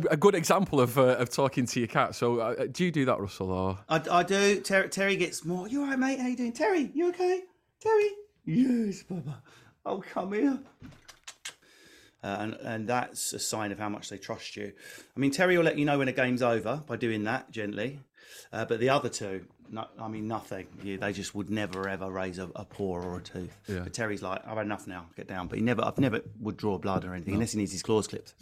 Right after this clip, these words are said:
Speaker 1: Nicky, is there, is there, like, certain signs? Because I think, you know, all cat owners at some point, when you are, you know, uh, when you do have that sort of, um,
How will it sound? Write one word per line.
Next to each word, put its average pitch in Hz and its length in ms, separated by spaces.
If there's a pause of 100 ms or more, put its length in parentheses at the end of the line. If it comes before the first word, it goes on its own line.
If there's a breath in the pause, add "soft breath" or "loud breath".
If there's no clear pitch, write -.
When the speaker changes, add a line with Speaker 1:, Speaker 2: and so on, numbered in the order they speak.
Speaker 1:
Nicky, 196 260
is 135 120
there, 190 120
is 185 160
there, 180 240
like, 156 300
certain 143 320
signs? 139 320
Because 104 440
I 95 60
think, - 400
you 110 60
know, 85 180
all 113 200
cat 117 200
owners 98 240
at 87 100
some 98 160
point, 92 220
when 98 180
you 98 140
are, 95 340 (180)
you 98 100
know, 90 260 (120)
uh, 78 120 (100)
when 104 140
you 101 60
do 101 140
have 95 140
that 95 180
sort - 240
of, - 400
um, 87 420